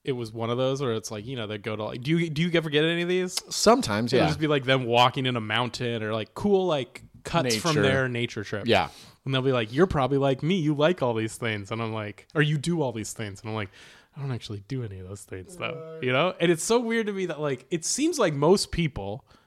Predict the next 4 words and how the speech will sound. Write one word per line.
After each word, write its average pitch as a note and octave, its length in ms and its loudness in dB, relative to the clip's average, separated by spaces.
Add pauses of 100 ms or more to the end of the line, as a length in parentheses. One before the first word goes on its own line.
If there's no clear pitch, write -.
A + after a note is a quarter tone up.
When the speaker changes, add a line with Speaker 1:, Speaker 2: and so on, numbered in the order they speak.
(180)
Speaker 1:
love B2+ 420 4
nature. A#2 520 -6 (520)
Speaker 2:
Yeah. G#2 240 8
Speaker 1:
Right? E3 300 4